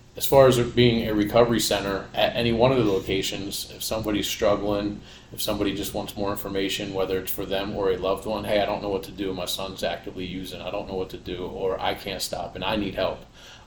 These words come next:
um, they can come to any one of those four recovery centers and seek guidance or direction. Or if it's somebody with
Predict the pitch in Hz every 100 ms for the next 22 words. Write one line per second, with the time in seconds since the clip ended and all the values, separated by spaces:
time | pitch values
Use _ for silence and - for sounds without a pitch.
0 | - 90 90 90 92 - 107 107 - 113
1 | 101 98 101 101 98 95 95 - 104 92
2 | 90 101 95 95 - 90 92 92 92 95
3 | 92 92 92 - 107 104 95 90 95 95
4 | 98 90 87 87 80 98 92 - - -
5 | - - - 101 104 - 104 - 113 110
6 | 110 110 107 107 104 - - -